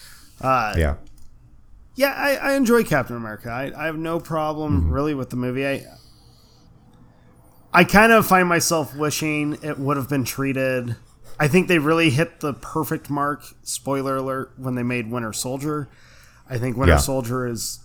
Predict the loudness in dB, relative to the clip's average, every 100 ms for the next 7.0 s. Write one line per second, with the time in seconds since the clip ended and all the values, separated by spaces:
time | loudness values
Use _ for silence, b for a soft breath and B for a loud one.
0 | -18 -12 -10 0 2 2 0 -4 -6 -4
1 | -4 -4 -4 -4 -4 -8 -10 -6 -4 -4
2 | -6 -10 b b b b b b -16 -18
3 | -16 -10 -8 -2 -2 0 -2 -2 -4 -16
4 | -20 -20 -20 _ _ _ -20 -6 -2 0
5 | 0 0 0 0 0 2 2 2 2 2
6 | 2 2 2 0 0 0 0 0 -2